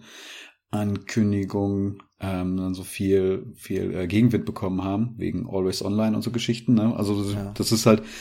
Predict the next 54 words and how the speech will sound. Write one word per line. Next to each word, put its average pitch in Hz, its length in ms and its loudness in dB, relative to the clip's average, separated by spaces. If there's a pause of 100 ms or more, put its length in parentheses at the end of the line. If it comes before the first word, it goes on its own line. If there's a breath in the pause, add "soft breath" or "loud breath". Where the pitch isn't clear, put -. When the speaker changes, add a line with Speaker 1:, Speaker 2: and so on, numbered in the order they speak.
Speaker 1:
es - 140 -4
klang 135 220 4
schon 123 220 6
die 117 100 2
ganze 120 200 2
Zeit 113 180 -2
so - 120 0
oft 123 180 -2
wie 117 140 6
nach 110 320 0
Sony-Slogan, 127 840 4
äh, 107 200 -2
„For 104 200 -2
the 104 60 0
Players“, 151 640 0 (440)
ähm, 107 180 0
Speaker 2:
Ja, 107 140 4
Speaker 1:
wo 95 40 -2
man 107 140 6
sich 101 100 -2
Speaker 2:
ja. 104 60 4
Speaker 1:
auf - 100 -6
jeden 120 140 6
Fall 110 120 0
annähern 139 360 4
möchte. 139 320 -2 (840 loud breath)
Ähm, 110 640 2 (920)
aber 104 220 2
halt 113 140 0
auch 107 120 -4
diese 98 240 -4
anderen 117 260 4
Geschichten. 98 420 -6
Also 98 160 -4
zum 104 160 -2
einen 110 460 4
dürfen, 110 240 0
müssen 113 180 2
wir 98 60 2
eigentlich 92 160 -2
auch 127 100 0
drüber 123 220 2
reden, 95 320 2
wobei 98 180 2
es 98 160 -2
<laughs> - 80 -8
irgendwie 131 400 4
auch 120 120 -2
ein - 140 -20
bisschen 127 340 6
unterging. 110 540 2
Sie 107 120 -2
haben 110 120 4
ja 104 220 -2